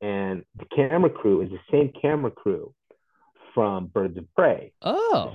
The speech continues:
Speaker 1: The second unit director and the stuntmen are all from Birds of Prey. So I'm on set, and they're all, in the walkie-talkies, you can hear, "Cassandra Cain's dad's here. Cassandra Cain's dad's here."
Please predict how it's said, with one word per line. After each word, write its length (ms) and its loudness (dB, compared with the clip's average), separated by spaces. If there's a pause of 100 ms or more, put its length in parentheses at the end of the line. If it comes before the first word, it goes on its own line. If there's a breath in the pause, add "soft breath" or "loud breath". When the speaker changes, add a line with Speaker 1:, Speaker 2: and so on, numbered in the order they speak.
Speaker 1:
The 80 6
second 240 0
unit 300 2
director 560 6
and 220 -2
the 60 -6 (260)
stuntmen 600 4
are 220 -2
all 320 6
from 500 -4
Birds 300 -2
of 120 -14
Prey. 360 -2 (240)
So 480 4 (480)
I'm 220 0
on 180 0 (140)
set, 320 2
and 120 -4
they're 180 2
all, 500 2 (140)
in 120 -10
the 60 -6
walkie-talkies, 760 -2
you 120 -14
can 120 -16
hear, 200 -8 (320)
"Cassandra 320 2
Cain's 400 0
dad's 260 2
here. 220 -4 (240 soft breath)
Cassandra 340 2
Cain's 340 4
dad's 280 2
here." 160 2